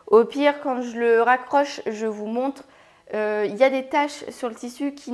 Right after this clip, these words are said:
du coup, ne sont pas parties au lavage. Je pensais avec le lavage que ça allait partir, mais a priori, ça, ça n'est pas du tout parti. Et quand on regarde, euh, je, je, je pense honnêtement que ça ne partira pas.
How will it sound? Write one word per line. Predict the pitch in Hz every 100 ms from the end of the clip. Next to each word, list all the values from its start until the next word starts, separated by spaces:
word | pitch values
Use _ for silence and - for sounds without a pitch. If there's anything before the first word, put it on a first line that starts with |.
| 233
du | 247
coup, | 247 285
ne |
sont | 277 233
pas | 226 262 254
parties | 254 240 - 262
au |
lavage. | 233 226 233 233
Je | 208
pensais | 208 233 247 262
avec | 226 226
le | 214
lavage | 214 208
que | 208
ça | 202
allait | 196
partir, | 208 - - 262
mais | 240 226 -
a | 214
priori, | 226 - 214 220
ça, | 240 240 - 196 196 190 190
ça | 202
n'est | 196 196
pas | 220
du | 196 214
tout | 233
parti. | 214 - - 285 - - - - -
Et | 220
quand | 226 226 233
on | 214
regarde, | 196 247 233 254 262 240 247 -
euh, | 208 202 196 185 185 185
je, | 185 196 -
je, | 196 208 - - -
je | 214
pense | 220 247 254
honnêtement | 226 220 220 233
que | 233 214
ça | 208
ne | 202
partira | 202 208 - 208
pas. | 196 240 262